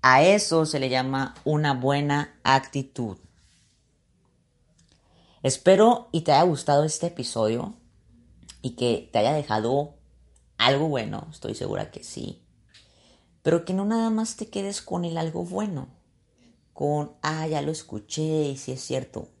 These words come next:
No, no, no. Sino que lo apliques en tu vida y que en verdad hagas algo.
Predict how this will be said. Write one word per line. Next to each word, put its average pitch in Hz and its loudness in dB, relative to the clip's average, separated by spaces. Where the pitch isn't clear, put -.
No, 123 -4
no, 113 -6
no. 104 -10
Sino 143 -6
que 156 2
lo 151 2
apliques 156 -2
en 127 -6
tu 117 -6
vida 117 -2
y 123 -8
que 127 -6
en 113 -4
verdad 110 -4
hagas 110 -2
algo. - -10